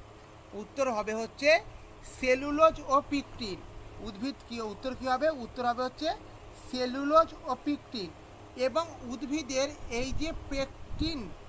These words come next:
সেলুলোজ ও পেকটিন দিয়ে তৈরি হয়। এবং এই সংক্রান্ত পড়াশোনাকে কি বলা হয় জানো? এই সংক্রান্ত পড়াশোনাকে বলা হয় সাইটোলজি।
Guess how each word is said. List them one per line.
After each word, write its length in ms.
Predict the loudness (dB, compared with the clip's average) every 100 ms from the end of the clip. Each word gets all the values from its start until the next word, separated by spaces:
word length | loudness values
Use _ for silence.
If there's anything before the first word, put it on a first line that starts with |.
| -14 -16 -16 -16 -16 -18 -18 -18 -20 -18 -14 -14 -12 -14 -14 -16 -18 -18 -20 -20 -20 -20 -20 -20 -20 -20 -20 -18 -18 -16 -18 -16 -16 -16 -16 -16 -16 -16 -10 -4
সেলুলোজ 400 | -2 2 2 2
ও 20 |
পেকটিন 360 | -2 -4 -4 -4
দিয়ে 120 | -2
তৈরি 220 | -2 0
হয়। 160 | 0 0 -6 -18 -16 -6
এবং 260 | 0 0 0 -6
এই 260 | -2 -2 -2
সংক্রান্ত 500 | -2 0 0 2 0 2
পড়াশোনাকে 560 | 2 2 0 -2 -2 -2
কি 140 | 2
বলা 200 | 2 4
হয় 120 | 2
জানো? 320 | 2 2 0 -4 -12 -16 -10 0
এই 200 | 0 2
সংক্রান্ত 480 | -2 0 0 2 2
পড়াশোনাকে 500 | 2 2 0 -4 -2
বলা 180 | 2 2
হয় 100 | 0 -2 4
সাইটোলজি। 800 | 4 4 0 2 2 0 -8